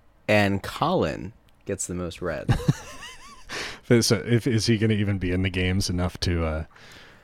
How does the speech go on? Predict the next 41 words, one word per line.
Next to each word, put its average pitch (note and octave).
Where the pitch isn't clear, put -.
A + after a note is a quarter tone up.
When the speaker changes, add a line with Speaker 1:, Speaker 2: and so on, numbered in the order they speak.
Speaker 2:
to, E2
to, D#2+
uh, E2+
Speaker 1:
Be- E2
Speaker 2:
warrant F2
a -
red F2
card? F2+
He'll G#2
probably G#2
get E2
a E2+
couple, F2
like, -
Speaker 1:
Listen, C#3+
Speaker 2:
a F#2+
handful E2
of -
starts. E2+
Speaker 1:
at, C#3
at C#3
s-, -
somebody's F#3
gonna D#3+
make C#3
a B2
bad G#2+
run G#2
at G2
Faf, F#2+
at, G2+
uh, F2+
at, F#2
uh, E2
Speaker 2:
<laughs> -
Speaker 1:
Jamiro, G#2
and G2+
to B2+
quote -
the A#2+
great A2+